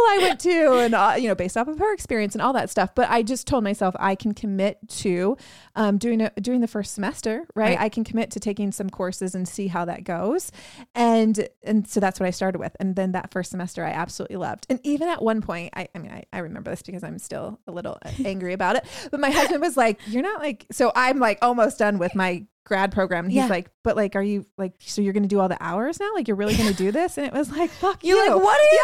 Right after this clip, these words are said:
Speaker 1: Yeah.
Speaker 2: think I did all this
Speaker 1: Yeah,
Speaker 2: for?"
Speaker 1: exactly. It was like, no, the first semester, it was like, "Let's see where this goes." But
Speaker 2: Right.
Speaker 1: after that first semester, it was pretty obvious. Like, I, like, this had, it was, it felt like home. It was like, "This is what I wanna do. This
Speaker 2: Right.
Speaker 1: is exactly what I see myself doing. This is what I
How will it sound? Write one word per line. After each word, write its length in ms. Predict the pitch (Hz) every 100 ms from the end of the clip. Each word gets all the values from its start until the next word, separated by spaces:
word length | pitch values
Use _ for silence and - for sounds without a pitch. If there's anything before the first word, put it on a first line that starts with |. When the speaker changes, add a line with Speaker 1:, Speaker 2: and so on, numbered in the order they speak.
| 587
Speaker 1:
Yeah. 140 | 640 571
Speaker 2:
think 180 | 605
I 100 | 466
did 180 | 453 587
all 180 | 571 453
this 160 | 392 427
Speaker 1:
Yeah, 180 | 587 740 427 427 392
Speaker 2:
for?" 60 | 359
Speaker 1:
exactly. 320 | 480 539 494
It 40 |
was 100 | 349
like, 180 | 370 349
no, 160 | 330 453
the 100 | 370
first 300 | - 403 -
semester, 400 | 320 349 - 311
it 80 | 233
was 140 | 220
like, 160 | 226 233
"Let's 200 | 247 -
see 120 | 262
where 120 | 240
this 200 | 226 220
goes." 360 | 226 220 415 -
But 120 | 277
Speaker 2:
Right. 160 | 220 - _ -
Speaker 1:
after 220 | 466 494
that 160 | 427 302
first 220 | 359 349
semester, 340 | 339 381 - 254
it 40 |
was 80 | 233
pretty 240 | - 359
obvious. 420 | 262 262 302 254 240
Like, 320 | 196 190 - -
I, 360 | 208 226 233 -
like, 200 | 190 185 _
this 360 | 240 262 302 - 208
had, 360 | 196 185 180 - -
it 180 | 208 -
was, 240 | 202 202 -
it 160 | 233
felt 160 | - 220
like 180 | 196 -
home. 320 | 208 196 151
It 80 | -
was 160 | 196
like, 220 | 196 196 -
"This 180 | 214
is 80 | 208
what 100 | 196
I 60 | 190
wanna 220 | 180 180
do. 180 | 185 180
This 140 | 170
Speaker 2:
Right. 100 | 156
Speaker 1:
is 100 | 151 - - - _ -
exactly 520 | 185 175 220 233 202
what 120 | 180
I 80 | 165
see 160 | - 185
myself 340 | 175 185 180
doing. 340 | - 165 160 175
This 220 | 190 -
is 120 | 180
what 200 | 190 180
I 260 | 156 160